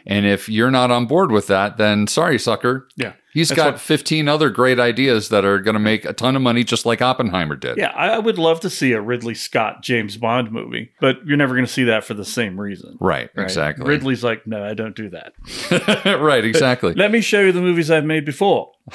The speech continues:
Speaker 1: <laughs>
Speaker 2: Yes?
Speaker 1: Yes.
Speaker 2: "All right, so this is what you do. You trust me, you don't. No? All right, fine. I'll go make another Gladiator movie then.
Speaker 1: <laughs>
Speaker 2: Fuck you."
Speaker 1: Right, exactly.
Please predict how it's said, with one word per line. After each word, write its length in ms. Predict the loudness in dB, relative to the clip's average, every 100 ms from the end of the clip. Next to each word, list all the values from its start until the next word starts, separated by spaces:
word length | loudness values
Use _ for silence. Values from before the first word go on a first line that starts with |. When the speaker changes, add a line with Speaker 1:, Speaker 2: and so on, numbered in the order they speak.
| -2
Speaker 1:
<laughs> 0 | -2 0 -2 0 -2 0 -2 0
Speaker 2:
Yes? 460 | 0 2 2 0
Speaker 1:
Yes. 480 | 0 0 2 0 -2
Speaker 2:
"All 340 | -8 -4 0 2
right, 200 | 0 -4
so 260 | -2 0
this 220 | 0 -2 -2
is 120 | -4
what 160 | -2
you 100 | -2
do. 100 | -2 -2
You 100 | -2
trust 280 | -4 -4
me, 80 | -4
you 100 | -4
don't. 200 | -4 -6
No? 220 | -4 -4 -2
All 120 | -2 -2
right, 120 | -4
fine. 240 | -4 -4
I'll 100 | -4 -4
go 120 | -2
make 220 | -2 -2
another 380 | -4 -4 -6 -8
Gladiator 520 | -4 -4 -4 -10 -14 -20
movie 180 | -20 -20
then. 100 | -16
Speaker 1:
<laughs> 160 | -8 -6
Speaker 2:
Fuck 260 | -6 -8 -16
you." 100 | -20 -8 -4 0
Speaker 1:
Right, 320 | 0 0 0 -4
exactly. 920 | -6 -10 -10 -4 -4 -2 0 0